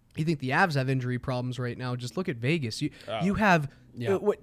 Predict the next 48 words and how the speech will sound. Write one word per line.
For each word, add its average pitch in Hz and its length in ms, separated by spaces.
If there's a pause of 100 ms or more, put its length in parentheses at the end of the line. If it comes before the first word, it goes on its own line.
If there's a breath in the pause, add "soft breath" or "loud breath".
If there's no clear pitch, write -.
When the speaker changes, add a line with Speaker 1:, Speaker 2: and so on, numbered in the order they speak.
(120)
Speaker 1:
i-, 185 160
it 226 120
is 208 160
thirty 226 480
million 190 580
dollars, 185 540
if 175 240
not 170 180
more, 180 340
of 147 220
starting 196 640
players, 165 400
guys 190 320
who 185 220 (260 loud breath)
are 156 240
top - 500
line 175 440
talent, 202 360
including 208 540
your 175 120
starting 160 380
Speaker 3:
I 196 60
was 240 80
gonna 143 160
Speaker 1:
netminder. 156 140
Speaker 3:
say, 143 140
including 131 300
Speaker 2:
And 131 80
your 139 140
Speaker 3:
goaltender. 131 40
Speaker 2:
captain. 117 500
Speaker 3:
Yeah. 143 220
Speaker 1:
And 233 240
Speaker 3:
<laughs> - 80
Speaker 1:
you're 233 80
right, 220 180
your 185 120
captain, 226 360
one 175 80
of 175 40
the 170 40
best 175 300
defensive 180 440
players 175 340
in 170 60
the 165 120
entire 170 460
league, 185 420